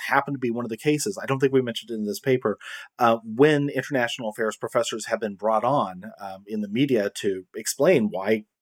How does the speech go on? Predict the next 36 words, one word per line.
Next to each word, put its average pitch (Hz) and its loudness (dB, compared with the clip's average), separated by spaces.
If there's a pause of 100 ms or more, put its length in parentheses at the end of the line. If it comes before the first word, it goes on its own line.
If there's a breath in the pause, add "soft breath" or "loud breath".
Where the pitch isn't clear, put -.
(260)
<laughs> - -8
why 170 6
does 156 8
Ottawa 131 8
send 123 -2
our 117 0
troops 285 2
there? 120 6 (340 loud breath)
They 139 10
all 160 10
say, 131 6
"Well, 101 0
it's 131 -2
a - -12
tripwire. 98 2
It's - -12
a 120 -4
way 104 0
of 123 2
making 117 -2
sure 101 -6
that 104 -2
we 101 -2
have 104 0
a - -10
credible 117 -2
presence. 107 0 (300 loud breath)
And 104 0
therefore, 120 4
by 107 4
making 135 4
this 117 4 (760)
deterrent 135 4
threat 117 6
more 101 -4
credible, 131 2